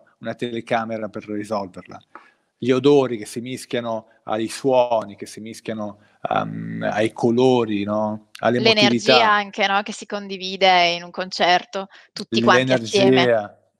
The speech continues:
Speaker 1: assolutamente, è proprio una celebrazione di vita che necessariamente,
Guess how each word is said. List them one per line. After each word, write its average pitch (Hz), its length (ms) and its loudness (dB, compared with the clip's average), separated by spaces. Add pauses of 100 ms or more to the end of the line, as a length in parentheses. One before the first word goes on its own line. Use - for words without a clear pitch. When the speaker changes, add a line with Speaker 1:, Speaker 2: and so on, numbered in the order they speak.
(160)
Speaker 1:
assolutamente, 127 1000 -4
è - 40 -8
proprio 151 240 -2
una 123 80 -2
celebrazione 139 1400 -2
di 113 240 -14
vita 123 480 -6 (400)
che 160 460 -2 (340)
necessariamente, 135 1300 -2